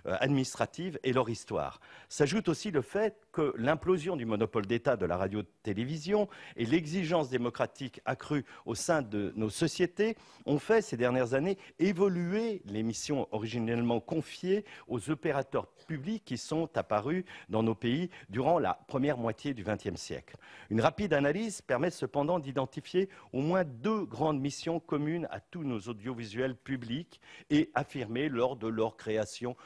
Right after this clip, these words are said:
ou lors de leur refondation. Une mission de cohésion de la nation et une mission d'éveil et d'enrichissement de la population.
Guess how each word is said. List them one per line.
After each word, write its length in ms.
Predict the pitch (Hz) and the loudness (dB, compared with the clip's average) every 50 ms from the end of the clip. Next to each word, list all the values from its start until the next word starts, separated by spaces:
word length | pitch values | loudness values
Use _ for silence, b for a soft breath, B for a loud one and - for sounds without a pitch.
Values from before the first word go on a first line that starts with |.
| B B B | B B B
ou 120 | 104 101 | -4 0
lors 180 | 98 120 123 107 | 2 2 2 2
de 100 | 98 104 | 0 0
leur 240 | 101 113 127 113 | 2 2 2 2
refondation. 920 | - 87 85 107 127 - - - 110 95 110 101 - - - 95 82 78 - B B B B B B B | 0 -2 -2 -2 -2 0 0 -2 -2 0 0 -2 -4 -6 -8 -8 -10 -10 -10 B B B B B B B
Une 160 | 120 117 110 | 0 2 4
mission 640 | 113 131 143 135 - - - - 143 131 110 92 - b b b b b | 4 4 2 2 -2 -4 -2 0 0 2 0 -2 -6 b b b b b
de 80 | - | -16
cohésion 640 | 92 _ - - 185 175 156 139 123 127 135 135 127 | -14 _ 2 2 4 4 4 0 -2 -4 -2 -2 -2
de 100 | 110 95 | -2 -2
la 140 | 82 82 85 | -4 -4 -2
nation 560 | 90 98 95 - - - 117 113 120 147 175 - B B B B | -2 -4 -4 -6 -6 -6 -4 -2 -2 -2 -4 -8 B B B B
et 80 | - 107 | 0 2
une 140 | 113 117 | 2 4
mission 460 | 135 147 147 - - - 156 156 165 143 | 2 2 0 -4 -4 -2 0 0 0 0
d'éveil 520 | 110 107 139 151 139 156 156 170 165 123 | 0 0 0 2 4 2 2 2 2 0
et 60 | 95 | -2
d'enrichissement 640 | 90 110 113 120 123 - - 113 - - - 127 135 | -2 -2 -2 -2 -4 -4 -6 -8 -8 -6 -4 -2 -2
de 80 | 131 98 | -2 -2
la 140 | 87 90 - | -4 -4 -4
population. 640 | - 110 - - - 90 87 - - - 85 71 - | -6 -8 -10 -8 -8 -8 -8 -8 -10 -12 -12 -12 -12